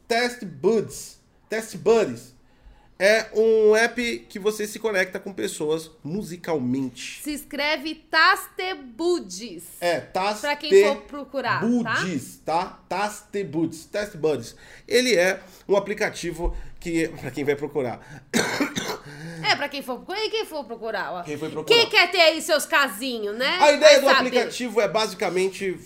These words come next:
Speaker 1: criar pessoas, é, e você fazer matches através de música. Exatamente. Ele
Speaker 2: Peraí,
Speaker 1: vai
Speaker 2: eu vou basear meu relacionamento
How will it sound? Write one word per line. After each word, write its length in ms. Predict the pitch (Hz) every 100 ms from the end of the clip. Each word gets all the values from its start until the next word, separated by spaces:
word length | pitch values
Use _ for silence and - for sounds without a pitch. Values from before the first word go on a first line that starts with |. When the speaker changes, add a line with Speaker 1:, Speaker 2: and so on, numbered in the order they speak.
| -
Speaker 1:
criar 360 | 185 175 175
pessoas, 840 | 175 214 - - 190 180 170 170 - - - _
é, 320 | 160 156 156
e 60 | 170
você 300 | 160 165 175
fazer 280 | 175 147 165
matches 680 | 139 156 170 - 185 180 - -
através 560 | - 165 165 139 170 147
de 160 | 139 180
música. 720 | 165 160 220 147 127 123 127
Exatamente. 720 | 123 214 214 185 151 127 - - -
Ele 100 | - 349
Speaker 2:
Peraí, 160 | 381
Speaker 1:
vai 80 | 311
Speaker 2:
eu 80 | 285
vou 120 | 320
basear 460 | 330 339 254 269 320
meu 160 | 415 403
relacionamento 920 | 359 330 359 311 262 220 208 330